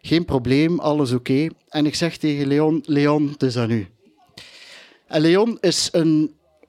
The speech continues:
struise Nederlander, hè. Wij zouden zeggen een beer, voor iemand van zo'n postuur.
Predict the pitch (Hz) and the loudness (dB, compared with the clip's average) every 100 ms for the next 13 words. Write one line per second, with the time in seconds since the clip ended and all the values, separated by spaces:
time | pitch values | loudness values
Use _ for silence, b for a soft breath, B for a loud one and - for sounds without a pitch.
0 | _ - - 139 175 180 - 165 151 135 | _ -8 -6 0 2 2 0 0 0 0
1 | 120 120 135 113 101 95 98 95 95 - | 0 2 0 -2 -4 -6 -4 -6 -10 -10
2 | 147 156 - - 123 135 139 147 131 123 | -8 -8 -12 -6 -2 0 2 0 0 0
3 | 131 139 135 127 117 123 113 110 - - | 0 0 0 0 0 0 0 -4 -10 -18
4 | _ _ _ _ B B B - 120 123 | _ _ _ _ B B B -10 -4 0
5 | 123 113 - 135 117 110 127 117 117 - | 0 -2 -8 -8 -6 -2 -2 -2 -6 -6
6 | 120 110 | -8 -8